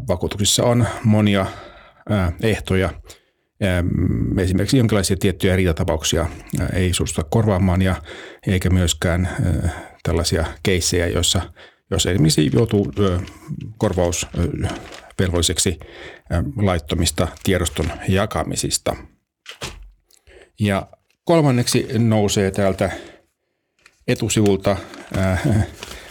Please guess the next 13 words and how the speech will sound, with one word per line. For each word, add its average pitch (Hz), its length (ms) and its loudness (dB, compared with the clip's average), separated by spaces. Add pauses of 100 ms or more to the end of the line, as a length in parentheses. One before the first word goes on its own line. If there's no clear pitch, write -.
(140)
hyvin 117 180 4
ajankohtainen 101 840 2
ja 98 100 2
aina 98 280 2
vaan 98 140 2
ajankohtaisemmaksi 98 840 0
käyvä 95 360 0
asia, 98 380 0
elikkä 90 380 -2 (460)
biergartenit, 101 840 0
nämä 92 220 2 (320)
olut-, 113 540 2
äh, 92 80 -2